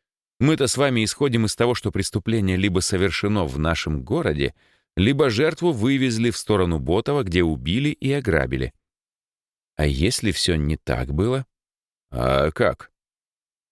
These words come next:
Хотел выдать такую версию, мол, в Череповце, либо вблизи города имеется постоялый двор,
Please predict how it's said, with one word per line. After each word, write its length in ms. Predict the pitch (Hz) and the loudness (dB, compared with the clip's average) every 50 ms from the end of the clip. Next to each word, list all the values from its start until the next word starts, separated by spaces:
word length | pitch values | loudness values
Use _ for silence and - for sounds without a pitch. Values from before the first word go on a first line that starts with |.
| _ _ _ | _ _ _
Хотел 400 | _ - - 85 78 - 95 90 | _ -2 0 0 2 2 2 2
выдать 340 | 80 73 85 85 76 87 - - | 2 2 0 0 0 0 -2 -2
такую 420 | _ 104 98 - - 87 78 69 62 | _ -4 -4 -2 -2 -2 -2 -2 -2
версию, 440 | 57 67 65 60 - - - 62 64 | -2 -2 -2 -2 -4 -6 -6 -2 0
мол, 220 | 71 85 87 82 | 0 0 0 0
в 80 | 73 - | -2 -4
Череповце, 720 | - - 87 82 - - 87 78 - - - 131 95 - _ _ _ _ _ _ _ - | -8 -4 -4 -2 -2 -2 -2 -2 -4 -4 -4 -2 -4 -4 _ _ _ _ _ _ _ -2
либо 260 | 76 82 80 73 82 | 0 0 2 2 0
вблизи 420 | 73 64 65 82 82 78 71 80 | 0 0 0 0 0 0 0 -2
города 420 | 71 73 95 120 127 120 110 117 120 | 0 0 0 2 2 0 0 0 -2
имеется 580 | - - 98 90 85 98 113 117 107 - - 104 | -2 -2 -2 -2 0 0 0 -2 -2 -4 -6 -4
постоялый 600 | - 107 98 - - 98 104 110 113 123 131 131 | -4 -4 -4 -2 -2 -2 0 0 0 -2 -2 -4
двор, 480 | 113 98 76 67 69 67 64 62 - | -4 -4 -2 -2 0 -2 -2 -4 -8